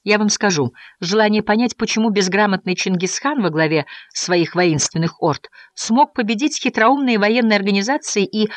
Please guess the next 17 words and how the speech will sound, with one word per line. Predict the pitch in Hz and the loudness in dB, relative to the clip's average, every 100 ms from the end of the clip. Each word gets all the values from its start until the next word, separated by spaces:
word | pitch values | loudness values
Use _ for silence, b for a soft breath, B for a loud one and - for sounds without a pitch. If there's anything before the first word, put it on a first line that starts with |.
| B B | B B
высокоразвитые | 196 214 220 214 226 202 202 208 190 | -2 0 0 2 2 2 0 0 2
народы | 202 277 233 180 _ _ _ _ _ - | 2 2 0 0 _ _ _ _ _ -6
вдали | 170 185 196 | 0 2 2
от | 196 | 0
степей | - 190 202 | -2 -2 0
Монголии, | 185 196 185 147 127 123 - B B B | 2 2 2 2 2 0 -2 B B B
и | 185 180 - | -2 0 0
создать | - 165 147 175 175 170 | 0 0 2 0 0 0
невиданную | 156 139 196 226 165 139 123 | 0 0 0 0 0 0 0
в | |
мире | 143 180 185 | 0 0 0
империю. | 175 156 131 120 117 - B B - | 0 -2 0 0 0 -4 B B -12
Каково | 254 349 285 | -4 -2 0
было | 143 127 | 0 2
их | 120 - - _ - | 0 -2 -10 _ -4
неодолимое | 156 160 175 131 123 123 | -2 0 0 0 0 -2
оружие? | 151 139 117 120 | 0 0 0 -2